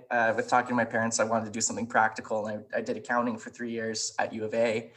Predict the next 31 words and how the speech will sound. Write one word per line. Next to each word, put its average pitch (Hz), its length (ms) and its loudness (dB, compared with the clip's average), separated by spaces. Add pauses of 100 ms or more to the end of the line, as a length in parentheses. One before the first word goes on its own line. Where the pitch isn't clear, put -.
(460)
Um, 120 380 6
and 127 160 0
finally, 143 720 -2
it 123 80 -8
was 123 200 -8
my 127 120 -2
last 123 420 -2
year 127 300 0
of 117 160 0
accounting, 117 760 -6
and 123 140 -6
I 113 140 -6 (280)
went 143 200 -6
to 165 120 -10
one 147 140 -2
of 135 80 -6
those 123 180 -6
firms, 131 640 -4
you 135 100 -6
know, 120 80 -4
one 123 120 -4
of 123 60 -6
those 123 120 -10
big 117 220 -10
firms, 117 520 -2 (680)
and 127 580 -2
they 139 80 -12
try 151 220 -6
to, 139 260 -2
you 135 80 -12
know, 120 100 -6